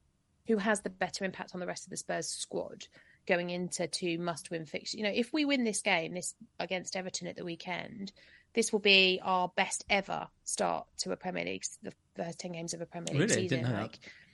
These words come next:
Speaker 2: Hmm.
Speaker 1: yeah, so twenty-two is currently our best point, um, is currently our, we're on twenty-two at the moment, and twenty-three is our best. So if we win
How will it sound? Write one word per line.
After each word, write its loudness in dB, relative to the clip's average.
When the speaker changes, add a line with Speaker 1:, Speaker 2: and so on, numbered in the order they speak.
Speaker 2:
Hmm. 0
Speaker 1:
yeah, 8
so 0
twenty-two 6
is -2
currently 0
our 2
best -4
point, 0
um, 0
is 0
currently 0
our, 6
we're 10
on 6
twenty-two 4
at -2
the -4
moment, -2
and -8
twenty-three -4
is -4
our 0
best. -6
So -4
if -4
we -2
win 0